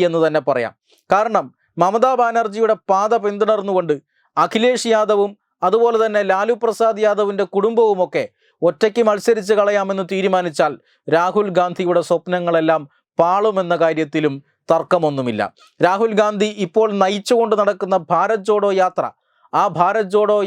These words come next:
യാത്രയിൽ കൂടുതൽ ഘടകകക്ഷികളെ പങ്കാളികളാക്കാനുള്ള കോൺഗ്രസിൻ്റെ തീവ്ര ശ്രമത്തിനിടയിലാണ്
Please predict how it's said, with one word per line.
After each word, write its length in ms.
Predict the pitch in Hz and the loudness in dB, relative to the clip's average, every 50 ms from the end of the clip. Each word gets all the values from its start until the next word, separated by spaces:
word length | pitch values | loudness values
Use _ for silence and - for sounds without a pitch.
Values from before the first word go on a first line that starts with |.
| 196 | 0
യാത്രയിൽ 440 | 190 202 196 - 202 208 202 196 190 190 - _ _ _ _ _ - | 0 0 -2 -2 -2 0 0 0 -2 -4 -10 _ _ _ _ _ 0
കൂടുതൽ 320 | 190 214 220 208 226 226 214 190 - _ - | 2 2 2 2 2 0 0 -4 -8 _ -2
ഘടകകക്ഷികളെ 720 | 196 180 202 220 233 226 214 190 - 233 208 208 202 208 - _ - | -2 0 2 2 2 2 0 -2 -6 -2 0 0 0 0 -2 _ -2
പങ്കാളികളാക്കാനുള്ള 1000 | 185 190 202 220 240 240 240 247 233 220 214 208 - 208 196 190 190 175 170 147 117 - _ _ _ _ _ - | -2 -2 0 0 0 2 2 2 2 0 0 0 0 -2 -2 0 0 0 -2 -2 -2 -6 _ _ _ _ _ 0
കോൺഗ്രസിൻ്റെ 540 | 165 175 196 196 208 208 - - 196 190 190 151 - - | 0 0 2 0 0 -2 -2 -2 -2 -2 -2 -2 -2 -4
തീവ്ര 280 | 185 190 208 214 214 214 196 - | -2 0 0 2 2 0 0 0
ശ്രമത്തിനിടയിലാണ് 920 | - 185 185 196 202 190 - 202 185 185 196 196 190 180 175 170 160 160 | -2 0 0 0 -2 -2 -2 -2 -2 0 0 2 2 2 0 0 0 -2